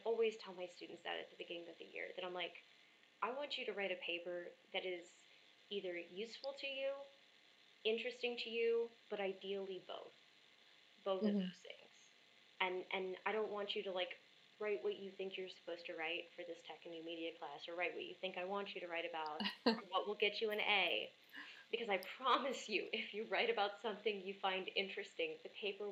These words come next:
Speaker 1: will be five million times better.
Speaker 2: Mm-hmm.
Speaker 1: So, so to a certain extent, I think it's okay for ninet-, English nineteen hundred to be them discovering what's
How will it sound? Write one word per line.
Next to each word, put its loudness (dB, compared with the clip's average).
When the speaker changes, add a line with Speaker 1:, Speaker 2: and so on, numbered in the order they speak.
Speaker 1:
will -4
be -10
five 2
million -2
times -4
better. -4
Speaker 2:
Mm-hmm. 4
Speaker 1:
So, -4
so 2
to -4
a -2
certain 0
extent, -4
I 4
think -2
it's -2
okay 0
for -4
ninet-, -2
English -2
nineteen -2
hundred -2
to -6
be -4
them 0
discovering -2
what's -6